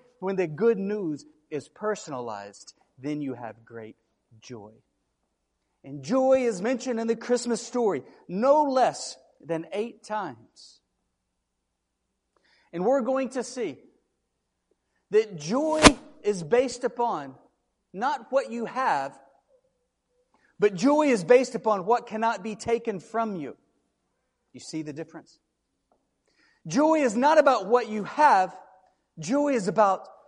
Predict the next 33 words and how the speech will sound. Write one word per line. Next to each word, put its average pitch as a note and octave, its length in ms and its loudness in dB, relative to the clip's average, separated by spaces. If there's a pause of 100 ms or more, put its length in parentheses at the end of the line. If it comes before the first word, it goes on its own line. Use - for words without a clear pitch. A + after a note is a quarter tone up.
(280)
what G3 220 -4
cannot F3+ 800 -8 (300)
be D3 120 -12
taken C3+ 520 -10 (240)
from F#3+ 300 -12
you. G#2 140 -16 (1040)
Last F#3 340 2
week G#3 280 -6
we G3+ 100 -2
looked G#3 240 -4
at - 240 -10
supernatural A3 720 -6
peace, F3 380 -12
the D#3 100 -14
peace B3 380 -12
of F3+ 100 -10
God D3 280 -2
that - 260 -16
passes A3+ 480 -8 (420)
all G3+ 220 0
understanding D#3+ 680 -12 (300)
is E3 240 -6 (160)
not A3 420 -2
rooted G3 480 -2
in F#3 100 -4
the F#3+ 120 -2
absence G#3+ 540 -2
of - 180 -12
problems, F3+ 600 -2
but F3 120 -6
in F3+ 80 -6
the F3 140 -4
addition E3+ 600 -2